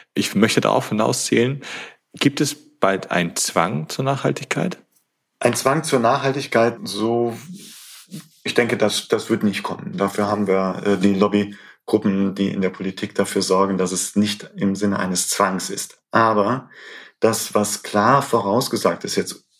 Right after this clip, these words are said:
Speaker 2: unabhängig von der Bundesregierung, sondern was von E-U-Ebene gekommen ist, was, äh, Ursula von der Leyen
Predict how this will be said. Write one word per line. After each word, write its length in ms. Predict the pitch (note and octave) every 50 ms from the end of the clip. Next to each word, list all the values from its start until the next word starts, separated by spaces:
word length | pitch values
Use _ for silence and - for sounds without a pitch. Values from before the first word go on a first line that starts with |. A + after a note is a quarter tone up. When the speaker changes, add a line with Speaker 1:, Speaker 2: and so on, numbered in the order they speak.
| _ _
Speaker 2:
unabhängig 540 | - - D#3+ F#3 F#3 F3+ E3+ E3 E3+ E3 D#3
von 200 | - - D3+ D3
der 80 | D3 C#3
Bundesregierung, 880 | C#3 C3+ C3+ C3+ C3+ B2 A#2+ - - F#2+ F2 F#2+ F#2+ G2 G#2+ A#2+ B2+
sondern 320 | B2 A#2 A2+ A#2 A#2 A2+ G#2
was 160 | A2+ G#2+ -
von 180 | - - A2+ -
E-U-Ebene 880 | - - G#2+ - - G3 G3+ G#3 - A2 G2 - - - - - - - - - - - - _
gekommen 420 | - - - - G2+ G2 G#2 G#2+ -
ist, 140 | - - -
was, 180 | G#2 - -
äh, 20 | -
Ursula 560 | - - G#2 G#2 - - A2+ A2 G#2+ G#2+ G#2
von 200 | - - A2+ A2
der 100 | A2 G#2+
Leyen 380 | G#2+ G#2+ G#2+ G#2+ A2 G#2 -